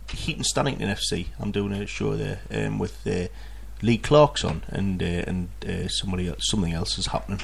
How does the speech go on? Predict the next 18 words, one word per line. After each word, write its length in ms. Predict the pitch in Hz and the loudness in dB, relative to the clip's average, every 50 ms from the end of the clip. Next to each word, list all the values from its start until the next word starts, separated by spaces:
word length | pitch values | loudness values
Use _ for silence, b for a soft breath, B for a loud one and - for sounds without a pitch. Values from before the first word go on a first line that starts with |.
| - - | -2 0
and 100 | 98 95 | 2 2
I'm 160 | 90 85 87 | 4 4 2
on. 140 | 87 87 - B B B B B B B B - | 2 0 -2 B B B B B B B B -6
Um, 440 | - 85 87 87 90 92 90 92 - - - | -2 0 2 2 2 2 2 0 -2 -2 -2
and, 480 | 85 90 90 90 90 92 90 90 90 90 | 0 2 2 2 2 2 2 2 2 2
uh, 140 | 87 87 | 2 2
doing 240 | 87 - 98 90 90 | 2 4 2 4 4
a 60 | 87 | 0
gig. 320 | - - 95 95 92 - - - | 2 2 2 2 2 0 0 4
And 160 | 113 110 104 - | 4 6 6 6
Friday, 460 | 107 - 139 135 131 127 127 120 120 113 | 8 10 10 10 10 10 8 8 8 8
Saturday 380 | - - 131 - - - 110 | 8 8 8 8 8 4 4
and 100 | 107 110 | 4 4
Sunday 460 | - - - 156 143 131 131 131 131 | 4 6 8 8 10 10 8 8 6
I'm 160 | - - 110 110 | 4 2 0 0
in 220 | 110 110 110 101 B B B B B B B B B B B - | 0 0 -2 -4 B B B B B B B B B B B -12
somewhere, 320 | - - 139 135 113 110 - - | -8 -4 0 0 0 0 -2 -6
Portsmouth, 840 | - - 151 156 156 151 - - - 135 139 139 135 - - - - | -4 -2 0 0 0 0 0 -4 2 4 4 4 4 2 -4 -10 -10